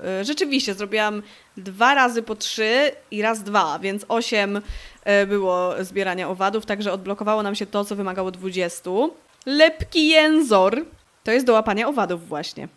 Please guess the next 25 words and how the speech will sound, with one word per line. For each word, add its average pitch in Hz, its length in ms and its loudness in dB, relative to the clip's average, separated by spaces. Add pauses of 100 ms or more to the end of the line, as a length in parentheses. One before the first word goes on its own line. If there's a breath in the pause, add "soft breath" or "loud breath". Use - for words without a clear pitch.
(320)
To 285 80 -8
jeszcze 403 320 -2
kolejne 370 400 2
dwadzieścia 262 480 -2
razy 208 440 -2 (360)
i 262 60 -8
będzie 285 240 0
następna 196 500 -4
mutacja 196 380 -6
i 240 40 -2
możemy 220 320 -2
iść 226 160 -4
w 190 40 -8
zimę. 160 400 -8 (420 soft breath)
Ale 339 140 -4
już 370 100 -4
powoli 339 300 -2
zbliżam 294 360 0
się 294 120 -2
tutaj 226 460 -2
do, 196 400 0
do 202 80 -14
tego 196 220 -10
punktu 202 600 -4 (180)
podróży. 247 680 0